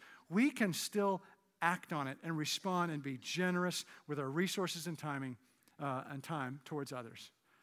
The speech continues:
Those who are thankful are giving of their resources and time.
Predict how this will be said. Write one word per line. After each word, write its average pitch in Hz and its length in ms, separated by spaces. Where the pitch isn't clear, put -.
Those 135 160
who 196 100
are 196 80
thankful 151 500
are 131 160
giving 135 400
of 151 140
their 143 120
resources 131 760
and 131 160
time. 117 300